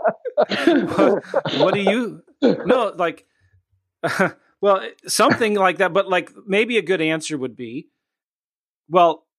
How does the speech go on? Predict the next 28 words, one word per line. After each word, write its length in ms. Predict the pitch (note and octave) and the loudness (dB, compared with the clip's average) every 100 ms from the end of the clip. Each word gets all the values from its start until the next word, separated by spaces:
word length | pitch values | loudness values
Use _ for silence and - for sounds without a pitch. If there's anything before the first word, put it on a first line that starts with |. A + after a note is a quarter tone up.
| _ _ _ _ _ _ _ _ _ _ _ _ _ _ _ | _ _ _ _ _ _ _ _ _ _ _ _ _ _ _
what, 240 | F3+ G#3 | -8 -4
what 220 | F#3+ A3 | -2 -4
did 120 | G3 | -4
I 100 | E3+ | -8
tell 260 | C#3+ - F3 | -8 -4 -2
him? 80 | C3+ | -2
Now 160 | C3+ D3 | -2 -2
my 140 | C3+ | -2
mind 280 | C3 C#3 C3 | 0 -2 -2
is 80 | A2+ | -8
blank. 320 | C3+ B2+ A2 | -6 -6 -8
But 140 | C3+ | -6
bottom 280 | F3+ A#3 A#3 | 0 2 4
line, 200 | F#3 G3 | 4 2
it's 120 | D3+ | 0
just 180 | E3 - | -4 0
like, 280 | E3 C#3+ - _ _ _ _ _ _ D3+ | 0 0 -6 _ _ _ _ _ _ 2
are, 240 | F3 F#3 | 2 2
well, 220 | F#3 F3+ F#3 | 2 2 2
l-, 240 | F#3+ G3 | 2 4
let 120 | G#3 | 2
me 100 | A3 | 4
ask 240 | G#3 G3+ F#3+ | 2 2 -2
you 60 | |
something 360 | E3+ F#3+ D3+ D#3+ | 0 0 0 -6
first. 420 | C#3+ A#3+ B3+ - | -2 2 2 0
Are 40 | D#3+ | -4
you, 340 | F3 F#3+ D#3 | 0 0 -2